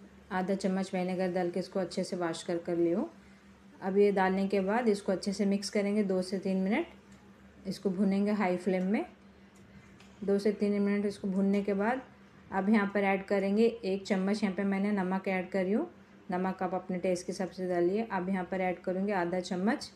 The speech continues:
ये हल्दी पाउडर, इसको भी डालने के बाद अच्छे से मिक्स कर लेंगे।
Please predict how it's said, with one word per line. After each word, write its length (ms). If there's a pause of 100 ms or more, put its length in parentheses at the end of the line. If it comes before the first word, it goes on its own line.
(440)
ये 340
हल्दी 240
पाउडर, 400 (680)
इसको 240
भी 140
डालने 300
के 180
बाद 260
अच्छे 220
से 140
मिक्स 260
कर 180
लेंगे। 380